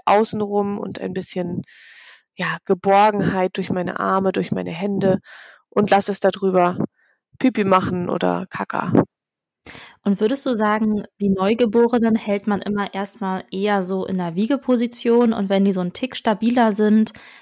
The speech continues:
Speaker 2: dann macht man das so, wie du beschrieben hast, dass man sich hinsetzt, vielleicht in Schneidersitz und da das, dass das Baby mit dem Rücken an einen liegt?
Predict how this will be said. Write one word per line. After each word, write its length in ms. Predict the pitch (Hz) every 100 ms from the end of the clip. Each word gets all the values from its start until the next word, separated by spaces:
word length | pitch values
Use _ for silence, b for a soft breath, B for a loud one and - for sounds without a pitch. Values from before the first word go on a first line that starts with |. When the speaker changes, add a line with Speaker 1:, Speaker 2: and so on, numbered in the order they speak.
| B
Speaker 2:
dann 400 | - 196 208 208 196
macht 280 | 202 196 -
man 120 | 202
das 160 | 190 -
so, 160 | 202
wie 60 | 190
du 100 | 190
beschrieben 440 | 185 - 208 208
hast, 200 | 196 190
dass 120 | 185
man 140 | 190 180
sich 140 | 180
hinsetzt, 480 | 240 240 214 202 -
vielleicht 240 | 196 190
in 100 | 196
Schneidersitz 720 | 190 196 196 190 185 185 185
und 160 | - 180
da 80 | 185
das, 320 | 185 - -
dass 140 | - 190
das 220 | 185 -
Baby 300 | 190 190 190
mit 140 | 170
dem 80 | 175
Rücken 300 | 180 190 285
an 180 | 240 254
einen 160 | 254
liegt? 340 | 269 381 -